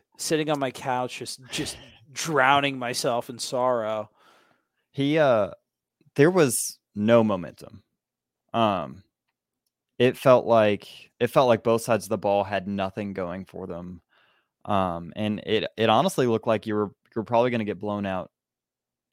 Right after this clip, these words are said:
Speaker 2: if you didn't take a dramatic step. Um, it, it felt like the, the, the fake punt was almost for an infusion of energy, and whether or not,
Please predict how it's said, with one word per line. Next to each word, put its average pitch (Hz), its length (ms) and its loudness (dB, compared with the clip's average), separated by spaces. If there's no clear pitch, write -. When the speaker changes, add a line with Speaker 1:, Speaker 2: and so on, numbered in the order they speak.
Speaker 2:
if 98 140 -12
you 101 100 -6
didn't 107 380 -4
take 113 160 -4
a 107 40 -2
dramatic 98 460 -2
step. - 360 -2
Um, 90 460 -2
it, 101 180 -4
it 95 280 -6
felt 117 240 4
like 104 280 2
the, 110 300 -2
the, 98 580 0
the 110 120 -2
fake 139 300 -2
punt 131 300 -4
was 113 200 0
almost 113 360 -2
for 107 220 -2
an 101 80 -4
infusion 104 460 -8
of 95 120 -10
energy, 92 600 -10
and 101 160 -8
whether 120 180 2
or 127 40 0
not, 123 260 0